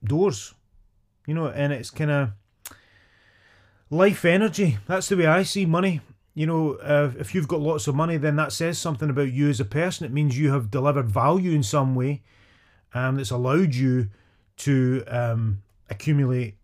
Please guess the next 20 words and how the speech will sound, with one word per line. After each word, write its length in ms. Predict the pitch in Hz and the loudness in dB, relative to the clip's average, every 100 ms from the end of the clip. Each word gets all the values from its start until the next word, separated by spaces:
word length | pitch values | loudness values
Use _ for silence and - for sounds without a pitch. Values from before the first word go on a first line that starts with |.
| _ - | _ -2
wealth, 400 | 185 196 - - _ _ _ _ | 0 0 -6 -20 _ _ _ _
which 200 | 151 123 | -4 -2
is 100 | 139 | 0
what 120 | 160 | 0
I'm 100 | 139 | 0
interested 500 | 139 113 135 107 117 | -2 -2 -4 -4 -6
in. 160 | 123 123 | -6 -4
I 80 | |
want 160 | 135 139 | -6 -4
to 40 | |
accumulate 600 | 104 - 156 143 139 104 - _ - - - - - _ | -6 -2 0 0 -2 -4 -14 _ -20 -20 -20 -20 -20 _
wealth 320 | 131 170 175 | 2 4 4
of 100 | 151 | 0
experience, 760 | 135 - - 175 190 185 170 - | -4 -8 -6 0 2 2 -2 -2
wealth 480 | 151 156 151 - - | 2 2 2 -4 -12
of 500 | 139 131 123 120 110 | -6 -4 -2 -2 -2
relationships, 1000 | 123 123 160 175 180 165 175 151 - - | 0 2 0 0 -4 -4 -4 -6 -8 -6
wealth 340 | 131 143 127 | -2 0 0
of 120 | 120 98 | -4 -6
health, 560 | - 165 202 - - | 0 2 2 -2 -18